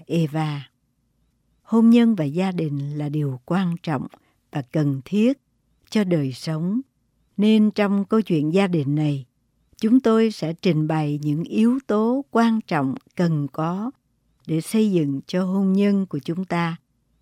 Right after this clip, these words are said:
được hạnh phúc bền lâu. Quý vị lập gia đình đã được bao lâu rồi?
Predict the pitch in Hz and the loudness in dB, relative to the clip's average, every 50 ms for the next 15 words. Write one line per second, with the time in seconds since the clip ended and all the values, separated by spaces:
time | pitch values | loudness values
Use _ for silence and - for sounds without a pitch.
0 | _ _ 160 160 147 - - - 139 165 139 131 - 165 - - 226 240 - _ | _ _ -6 -4 -4 -6 -10 -10 -6 -4 -4 -4 -6 -8 -8 -6 -6 -6 -6 _
1 | _ _ _ _ _ - 165 151 127 120 117 123 135 151 151 147 143 131 - _ | _ _ _ _ _ -2 0 0 0 -2 -6 -8 -8 -8 -8 -8 -8 -12 -16 _
2 | _ _ _ _ _ _ _ _ _ _ _ _ _ _ _ _ _ - 254 269 | _ _ _ _ _ _ _ _ _ _ _ _ _ _ _ _ _ 4 4 6
3 | 254 226 180 170 165 151 131 143 160 156 156 - _ 175 175 208 202 190 185 180 | 6 6 4 4 4 2 2 2 2 2 0 -2 _ -2 0 0 2 2 2 0
4 | 165 147 143 135 135 135 143 143 147 175 175 151 135 123 - _ - 165 180 190 | 0 0 0 0 -2 -4 -4 -6 -6 -4 -4 -4 -6 -8 -10 _ -4 -2 0 0
5 | 190 196 196 190 190 190 175 - 160 147 131 123 127 | 0 0 0 0 0 -2 -2 -4 -6 -6 -6 -8 -10